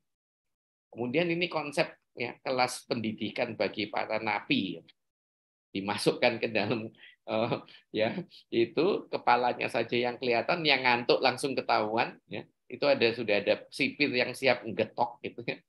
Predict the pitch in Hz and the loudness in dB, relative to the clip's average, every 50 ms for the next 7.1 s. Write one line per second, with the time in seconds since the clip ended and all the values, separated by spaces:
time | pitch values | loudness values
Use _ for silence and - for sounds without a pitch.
0 | _ - - - - - 90 95 110 110 117 120 123 110 107 110 117 123 117 113 | _ -20 -20 -20 -16 -10 -8 -6 -4 -4 -2 0 2 0 2 0 -2 -4 -4 -2
1 | 117 117 107 110 110 107 110 120 175 - - - 92 95 - - 117 113 - - | -2 -2 -2 -2 -4 -6 -4 -6 -6 -8 -6 -10 -12 -12 -6 0 0 0 2 0
2 | 104 117 165 180 156 123 107 110 113 117 120 117 107 104 - - - - _ - | -2 0 -2 -2 -2 -6 -10 -8 -8 -8 -10 -10 -14 -12 -10 -10 -10 -10 _ -20
3 | - _ _ _ _ _ _ _ _ _ - _ _ _ _ - 135 120 117 107 | -20 _ _ _ _ _ _ _ _ _ -20 _ _ _ _ -4 2 4 4 4
4 | 127 175 - - 180 143 120 117 117 123 131 117 117 123 151 147 117 98 101 101 | 4 4 2 2 2 0 0 0 0 0 0 0 0 0 0 2 0 0 0 -2
5 | - 107 98 - 160 156 - 147 135 131 127 139 160 160 147 - 139 135 127 - | -2 -4 -2 -2 -4 -8 -8 -8 -4 -4 -4 -4 -2 -4 -4 -2 -4 -6 -6 -6
6 | - 113 107 - 113 107 117 131 123 - 90 - _ _ _ 71 69 _ - 67 | -6 -6 -6 -6 -6 -8 -8 -10 -8 -10 -10 -12 _ _ _ -20 -20 _ -20 -20
7 | - - | -20 -20